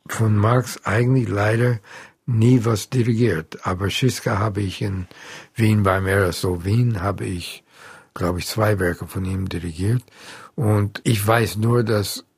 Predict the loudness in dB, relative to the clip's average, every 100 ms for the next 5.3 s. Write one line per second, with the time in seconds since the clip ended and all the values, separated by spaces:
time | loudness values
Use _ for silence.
0 | _ -10 2 2 2 -2 -4 -2 -4 -2
1 | 2 2 2 2 2 0 -2 -6 -14 _
2 | _ _ _ _ -2 0 2 0 0 -6
3 | -16 _ _ _ _ -4 0 0 -2 -12
4 | -20 -20 -20 -20 -18 -4 2 2 2 -2
5 | -2 -2 -6